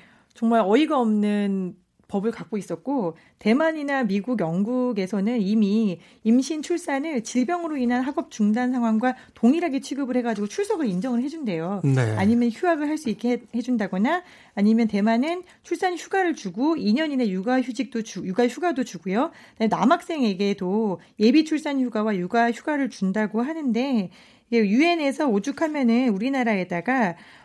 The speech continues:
Speaker 1: 어, 지난 시월에 유엔 아동 권리 협약 대한민국 국가 보고서에서 학교에서 성교육 임신 기간 출산 지원 서비스, 산후 조리의 강화와 양육 지원 보장을 해가지고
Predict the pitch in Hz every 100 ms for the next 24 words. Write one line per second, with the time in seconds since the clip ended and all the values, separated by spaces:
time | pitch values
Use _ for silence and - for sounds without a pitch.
0 | _ - 202 202 247 247 - 330 311 214
1 | 220 226 180 - _ - 233 277 247 180
2 | 254 247 214 214 240 262 262 220 190 220
3 | 233 247 233 233 - - 233 226 190 202
4 | 233 220 180 240 247 175 - - - -
5 | 339 359 311 254 311 262 - 330 320 339
6 | 220 202 208 262 240 233 226 294 311 294
7 | 220 220 226 285 262 - 226 185 165 -
8 | - - 339 359 285 226 240 247 - 196
9 | 202 214 208 165 220 285 - 247 233 190
10 | 190 214 170 165 - - 247 311 330 190
11 | 180 262 185